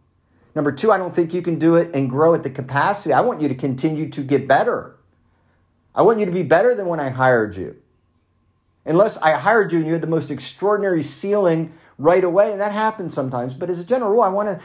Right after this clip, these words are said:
I wanna see capacity. If I have to remind you to do your job, tell you how to do your job, you will not last with me. And Jack Welch had that same philosophy, and with his managers,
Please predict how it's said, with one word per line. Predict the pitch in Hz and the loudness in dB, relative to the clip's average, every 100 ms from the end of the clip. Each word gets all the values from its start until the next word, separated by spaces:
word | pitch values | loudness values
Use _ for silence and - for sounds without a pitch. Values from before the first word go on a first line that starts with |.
| - | -8
I | |
wanna | 202 233 | -4 -2
see | - 226 | -4 -8
capacity. | - 190 226 247 - 135 98 - - - | -4 -2 0 -2 -6 -8 -8 -12 -20 -8
If | - | -2
I | 320 | 0
have | 311 | 0
to | 190 | 2
remind | 147 147 156 208 233 | 2 4 2 2 -2
you | 208 | -2
to | 160 | -4
do | 151 | -4
your | 156 156 | -2 -2
job, | 127 120 139 | 2 2 2
tell | - 190 | 2 2
you | 233 | 2
how | 180 | 0
to | 151 | 0
do | 131 | -2
your | 131 143 | -2 0
job, | 104 101 131 | 2 2 2
you | 180 | -2
will | 175 | 0
not | 180 165 | 0 0
last | 196 226 - | 0 -2 -4
with | 120 - | -8 -8
me. | 90 - _ _ _ _ _ _ _ _ - | -16 -16 _ _ _ _ _ _ _ _ -8
And | 190 | 0
Jack | 214 240 | 2 2
Welch | 240 254 - | 2 0 2
had | 202 | 0
that | 220 - | 0 -2
same | 185 196 | -2 -4
philosophy, | 202 214 247 294 - 175 160 | -4 -2 0 -2 -4 -4 -4
and | 160 | -2
with | 180 | -2
his | 185 139 | -4 -4
managers, | 208 285 190 190 | -2 0 0 -4